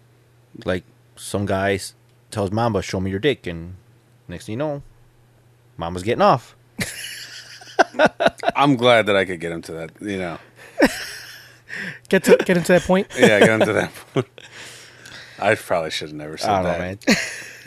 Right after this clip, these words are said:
Speaker 1: man.
Speaker 2: <laughs> I should, probably should have never brought that up. We all do weird stuff when we're kids.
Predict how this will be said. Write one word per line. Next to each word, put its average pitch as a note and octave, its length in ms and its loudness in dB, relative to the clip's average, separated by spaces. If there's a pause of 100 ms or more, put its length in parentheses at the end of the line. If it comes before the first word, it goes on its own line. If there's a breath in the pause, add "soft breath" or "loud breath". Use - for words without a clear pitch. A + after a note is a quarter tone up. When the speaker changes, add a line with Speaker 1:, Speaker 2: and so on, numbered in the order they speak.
Speaker 1:
man. A#3+ 100 8
Speaker 2:
<laughs> - 0 -
I B2+ 60 6
should, A#2 200 -2
probably C#3 400 6
should A#2 160 -2
have A2 80 0
never A2 260 2
brought G2+ 280 4
that G2+ 140 4
up. F2 200 0 (840 loud breath)
We C#3 120 4
all C#3 160 8
do G#2 180 -4
weird F#2 220 -2
stuff G2 260 -4
when F#2 80 -6
we're F2+ 120 -6
kids. B2+ 600 0